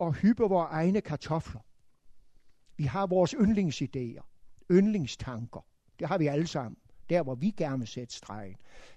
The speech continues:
Det, der har sagt os mest de her tider. Vi er nødt til at disciplinere os og kalde os selv til orden.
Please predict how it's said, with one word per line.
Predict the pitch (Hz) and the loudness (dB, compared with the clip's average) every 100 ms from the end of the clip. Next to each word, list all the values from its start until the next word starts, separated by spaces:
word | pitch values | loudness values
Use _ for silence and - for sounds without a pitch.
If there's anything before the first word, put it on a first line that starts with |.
| - | 0
Det, | 180 196 | 2 4
der | 170 | 0
har | 143 | 0
sagt | 135 156 156 - | -2 -2 -4 -2
os | 196 220 - | 0 0 0
mest | 156 147 135 - - _ 170 | 0 0 -2 -12 -18 _ 0
de | 185 | 0
her | 139 120 | 0 -4
tider. | - 127 113 - - - - - - _ _ - - - - | -8 -8 -10 -12 -20 -20 -20 -20 -20 _ _ -20 -20 -20 -6
Vi | 135 226 | 0 2
er | |
nødt | 226 277 | 2 0
til | - | -4
at | 262 | -4
disciplinere | 240 202 226 214 185 247 277 214 | -2 -4 -2 0 2 2 0 -4
os | 180 | -4
og | 196 | -4
kalde | 165 160 | -2 -2
os | 147 | -2
selv | - 240 214 | -2 -2 -2
til | 185 - | -6 -2
orden. | 247 269 - 127 | -2 -2 -6 -12